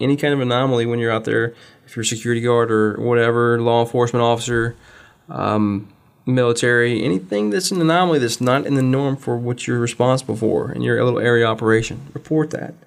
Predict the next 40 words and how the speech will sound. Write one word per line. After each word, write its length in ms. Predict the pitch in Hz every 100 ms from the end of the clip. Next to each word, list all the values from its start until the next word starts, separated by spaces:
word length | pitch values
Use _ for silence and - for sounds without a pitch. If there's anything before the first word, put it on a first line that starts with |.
| _ _ _ _ _ _ - _
Somebody 320 | - 131 123
who 80 | 113
keeps 280 | 110 131 147
driving 320 | 131 117 110
by, 280 | 101 92 123 -
keeps 240 | - 165 165
driving 300 | 156 143 131
by 200 | 127 127
in 60 |
the 60 | 117
same 300 | - 120 127
vehicle, 540 | 120 120 123 120 120 110
or 240 | 156 -
even 240 | 131 123
worse, 180 | 117 135
drives 240 | - 110 113
by 160 | 113
in 100 | 113
another 180 | 107 120
vehicle 260 | 110 101 95
and 80 |
you 80 | 104
recognize 340 | 107 107 107 107
the 60 |
face. 340 | - 113 107 - - - - - _ _ _ _ _ _ 120
That 380 | 123 170 170
is 180 | 123 123
definitely 320 | 123 120 123
something 340 | 117 113 110 117
you 100 | 101
might 260 | 101 98
wanna 180 | 104 -
keep 180 | - -
an 60 | 85
eye 220 | 113 117
out 160 | 110
for 280 | 110 127 127
and 160 | - 123
start 240 | 156 151
reporting. 540 | 131 - 160 143 87